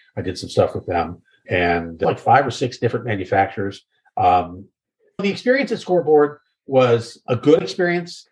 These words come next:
and a bad experience. It was a good experience, and then it got me into the corporate world. And another good experience because it made me realize how much I hate the corporate world. And the things that I, I did there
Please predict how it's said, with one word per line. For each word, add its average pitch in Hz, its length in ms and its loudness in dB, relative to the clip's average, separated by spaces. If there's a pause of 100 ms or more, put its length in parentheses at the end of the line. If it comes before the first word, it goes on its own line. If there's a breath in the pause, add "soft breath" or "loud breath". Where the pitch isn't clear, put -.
and 117 100 -6
a 107 40 -6
bad 101 200 4
experience. - 520 -20
It 123 120 -6
was 113 400 -4
a 117 100 -4
good 139 220 2
experience, 123 680 0 (240)
and 113 180 -2
then 107 60 0
it 101 60 -6
got 117 180 4
me 113 80 -2
into 107 100 -2
the 92 80 -8
corporate 120 320 2
world. 104 360 0 (340)
And 95 680 -2 (100)
another 120 280 0
good 120 140 2
experience 110 380 0
because 98 220 -4
it - 100 -12 (280)
made 117 120 2
me 113 60 2
realize 104 340 4
how 98 100 0
much 98 200 0
I 90 80 -4
hate 107 200 -10
the - 80 -20
corporate 127 300 0
world. 107 300 2 (440 soft breath)
And 95 480 -2
the 101 380 -4
things 120 240 2
that 104 100 2
I, 95 260 0
I 92 40 0
did 110 260 -2
there 101 380 2